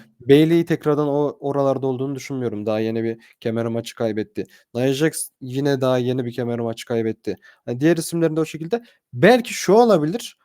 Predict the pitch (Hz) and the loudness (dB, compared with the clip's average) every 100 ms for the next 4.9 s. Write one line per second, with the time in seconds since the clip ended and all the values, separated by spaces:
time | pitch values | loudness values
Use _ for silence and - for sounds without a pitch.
0 | - 151 190 180 202 220 202 185 175 170 | -6 2 6 6 6 2 2 2 2 0
1 | 156 160 160 156 151 220 269 _ _ _ | 0 -2 -2 -2 -2 -4 -10 _ _ _
2 | - 147 196 185 190 190 190 196 185 170 | -4 2 4 4 0 0 0 2 2 2
3 | 147 143 - 214 202 _ _ _ _ - | 0 -2 -4 -10 -12 _ _ _ _ 0
4 | 147 185 143 165 175 151 - - | 2 2 0 0 0 -2 -6 -10